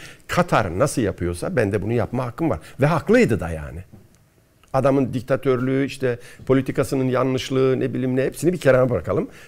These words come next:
Ama bu konuda söylediği her şeyde haklıydı.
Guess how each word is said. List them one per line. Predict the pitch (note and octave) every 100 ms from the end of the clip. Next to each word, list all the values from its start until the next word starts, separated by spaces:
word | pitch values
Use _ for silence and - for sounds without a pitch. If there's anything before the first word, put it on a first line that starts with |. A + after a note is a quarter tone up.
| -
Ama | A#2+ G#2+ G2+
bu | E3+ -
konuda | - B2 G2+ F2 D#2+
söylediği | - C3+ C#3+ A2+ F#2 D#2+ D#2
her | C#3 F#3
şeyde | C#3+ G#2 F2+ D#3 - -
haklıydı. | E3 - D#4 A3+